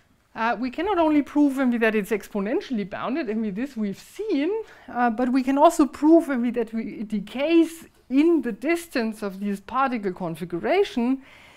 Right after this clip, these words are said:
Now, the decay in this distance is encoded, I mean, in terms of a function f, which at first sight looks horrendous, uh, but it's actually a very easy, um, uh, function. Okay, so let me just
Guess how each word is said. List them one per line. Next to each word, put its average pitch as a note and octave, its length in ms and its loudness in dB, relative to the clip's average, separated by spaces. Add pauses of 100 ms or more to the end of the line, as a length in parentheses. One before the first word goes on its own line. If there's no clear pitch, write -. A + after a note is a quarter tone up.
(460)
Now, A#3 360 4 (180)
the A#3+ 60 0
decay D4+ 440 2
in D4 100 6
this B3 180 -2
distance C4 800 -6 (140)
is C#4 240 -6
encoded, B3 640 -4
I - 20 -8
mean, A3+ 180 -4
in A3 60 -6
terms A3 260 -10
of G3+ 180 -8
a G3+ 40 -8
function A3 460 -8
f, C#4 340 -8
which A3 220 -6
at - 160 -10
first C#4+ 380 -8
sight A3 200 -2
looks G3 200 -8
horrendous, A3 720 0 (560)
uh, A3+ 160 6
but A3+ 180 2
it's B3+ 140 -2
actually B3+ 340 0
a G3 80 4
very A#3 480 -4
easy, A#3+ 480 -2 (180)
um, F3+ 600 -2 (760)
uh, E3 300 6
function. A#3 640 -2
Okay, G#3+ 240 -6
so G3 360 -2 (520)
let G#3+ 180 -2
me G#3+ 140 -2
just G3 260 -8